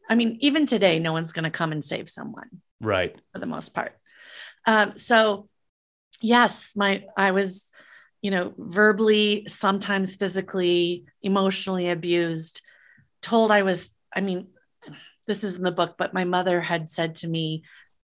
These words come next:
Speaker 1: pretty much every day, either with words and actions or just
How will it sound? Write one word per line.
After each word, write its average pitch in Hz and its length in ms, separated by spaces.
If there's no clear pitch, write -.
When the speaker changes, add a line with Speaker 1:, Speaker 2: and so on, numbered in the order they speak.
Speaker 1:
pretty 277 220
much 170 240
every 180 240
day, 170 400
either 202 220
with 190 220
words 190 640
and 185 240
actions 180 560
or 170 260
just 170 540